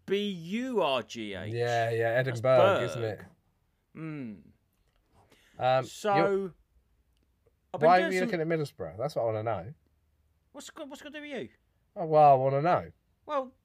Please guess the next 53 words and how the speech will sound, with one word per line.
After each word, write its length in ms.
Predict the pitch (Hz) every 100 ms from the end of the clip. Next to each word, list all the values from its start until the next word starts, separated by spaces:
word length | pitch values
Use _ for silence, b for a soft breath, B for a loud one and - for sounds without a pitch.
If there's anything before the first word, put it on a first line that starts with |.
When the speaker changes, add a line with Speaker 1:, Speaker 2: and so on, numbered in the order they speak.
| _ _
Speaker 1:
you 100 | 233
might. 200 | 233 208 -
I 100 | 202
wanna 260 | 196 196
know 160 | 196 202
a 20 |
lot 100 | 214
of 80 | 190
things. 300 | 202 208 202
I 60 | 190
wanna 220 | 214 180
know 140 | 170 170
what's 100 | -
behind 340 | 180 190 190
the 80 | 190
ice 220 | 208 190
wall 100 | 196
of 60 | 196
Antarctica, 720 | 214 214 262 277 - - 110
but 80 | 120
I'm 80 | 127
not 120 | 160
allowed 220 | 165 156 -
to 80 | 110
know. 100 | 120
Speaker 2:
Well, 100 | 165 _ _ _ _ _ _ -
Speaker 1:
No, 120 | 170
Speaker 2:
you 100 | 143
Speaker 1:
no 40 | 135
Speaker 2:
are. 100 | 131
Speaker 1:
one 120 | 120
is. 120 | 107
Speaker 2:
They've 160 | 127 -
told 280 | 160 160 117
you 40 |
it's 80 | 117
in 120 | 127
every 280 | 117 117 110
book. 500 | 131 120 - - - _ _ _ -
Speaker 1:
What 200 | 156 113
is? 260 | 104 - _ _ _ _ _ _ _ _ _ _ _ _ _ _ -
Speaker 2:
What's 520 | 123 120 123 104 - _ _ -
that? 200 | 123 143
Well, 200 | 131 131
A, 280 | 147 120 117
if 240 | 127 120
that, 160 | 131 123 _ 117
if 120 | 117
there 160 | 127
isn't 240 | 139 127 104
one, 260 | 95 98
and 120 | 110 110
B, 520 | 135 127 117 117